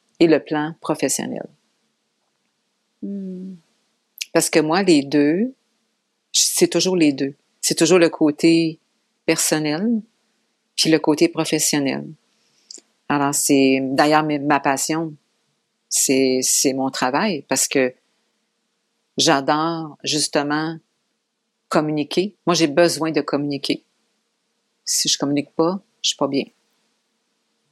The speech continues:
Speaker 1: Pour moi, c'est important. Voilà.
Speaker 2: Hmm. Fait que le bien-être de toi et des autres.
Speaker 1: Tout à fait.
Speaker 2: Ouais, j'aime ça.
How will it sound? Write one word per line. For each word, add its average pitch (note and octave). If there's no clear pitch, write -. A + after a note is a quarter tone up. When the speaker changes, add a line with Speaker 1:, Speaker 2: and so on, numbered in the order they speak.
Speaker 1:
Pour C#3
moi, C#3
c'est -
important. -
Voilà. F3
Speaker 2:
Hmm. A3
Fait F#3
que G3
le F#3+
bien-être G#3
de F#3
toi G3
et A3
des F3
autres. -
Speaker 1:
Tout G#3+
à C#3+
fait. -
Speaker 2:
Ouais, F#3+
j'aime G3+
ça. F#3